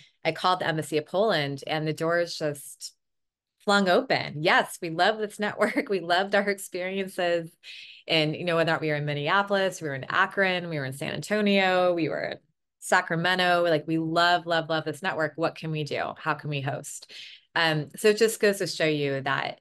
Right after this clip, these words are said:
uh, that building those relationships can have small and enormous impact. And what we wanna do through the Citizen Diplomacy Action Fund is to continue to nurture and amplify that impact. And so, so please do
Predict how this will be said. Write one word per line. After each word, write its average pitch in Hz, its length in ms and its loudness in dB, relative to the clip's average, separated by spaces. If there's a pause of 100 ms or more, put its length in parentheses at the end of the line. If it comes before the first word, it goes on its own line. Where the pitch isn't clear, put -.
(120)
uh, 156 180 -2
that 151 220 -4
building 175 240 0
those 151 180 -4
relationships 139 840 -4 (340)
can 165 140 -2
have 143 500 0 (300)
small 160 720 2 (460)
and 151 340 0
enormous 147 500 -4
impact. 131 640 -4
And 143 400 0 (360)
what 175 160 2
we 180 100 2
wanna 165 280 2
do 147 360 2
through 147 220 -4
the 135 100 -6
Citizen 139 360 -4
Diplomacy 135 360 -6
Action 135 400 -4
Fund 139 260 -4
is - 200 -6
to - 100 -10
continue 151 480 -4
to 143 80 -6
nurture 135 680 -4 (400)
and 151 160 0
amplify 139 460 -2
that 131 240 -2
impact. - 540 -6
And 147 160 -4
so, 131 320 -2
so 147 180 -2
please 156 380 -2
do 143 420 -2